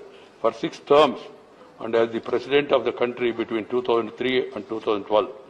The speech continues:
Hailed as the architect of modern Mauritius and the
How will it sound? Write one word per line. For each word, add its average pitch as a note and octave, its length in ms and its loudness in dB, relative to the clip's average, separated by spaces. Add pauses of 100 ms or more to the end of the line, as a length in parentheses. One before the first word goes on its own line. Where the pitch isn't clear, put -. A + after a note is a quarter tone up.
(600)
Hailed D#3 300 4
as C#3+ 140 6
the B2 80 4
architect C#3 500 2
of A#2+ 100 2
modern C3+ 480 2
Mauritius B2 460 2 (580)
and A#2+ 160 -2
the A#2 240 0